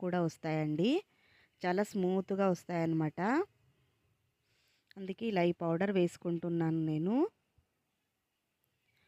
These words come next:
ఇలా మొత్తాన్ని వేసేసుకోవాలి.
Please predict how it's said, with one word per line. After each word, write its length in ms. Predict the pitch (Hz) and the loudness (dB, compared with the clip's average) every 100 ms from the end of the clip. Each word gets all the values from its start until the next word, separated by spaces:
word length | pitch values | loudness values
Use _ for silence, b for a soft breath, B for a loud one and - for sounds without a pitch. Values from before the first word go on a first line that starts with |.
| _ _ _ _ _ _ _ - | _ _ _ _ _ _ _ -10
ఇలా 140 | 185 | -6
మొత్తాన్ని 460 | 185 175 175 175 220 | -6 -6 -4 -2 2
వేసేసుకోవాలి. 960 | 196 175 180 170 - 165 156 156 165 | 2 2 0 -4 -6 -4 -2 -2 0